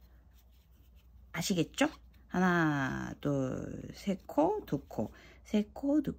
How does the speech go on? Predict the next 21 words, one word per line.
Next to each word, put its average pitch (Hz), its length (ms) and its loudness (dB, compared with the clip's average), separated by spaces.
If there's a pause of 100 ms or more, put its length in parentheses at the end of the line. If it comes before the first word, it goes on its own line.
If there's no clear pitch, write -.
코, - 200 -8 (840)
세 254 200 -10
코, 285 160 -8
두 180 160 -6
코, - 160 -2
세 240 140 0
코, 262 220 2
두 - 160 -10
코 - 200 -2
떠가지고 220 600 4 (560)
이제 143 320 0
거의 160 280 4
끝에 269 540 2 (240)
왔죠? 170 500 2
그러면은 190 600 6
여기서 175 500 4 (460)
그 151 320 0 (880)
요색 156 320 -4
보이는 156 400 6
거를 156 260 0
잠깐 139 520 -4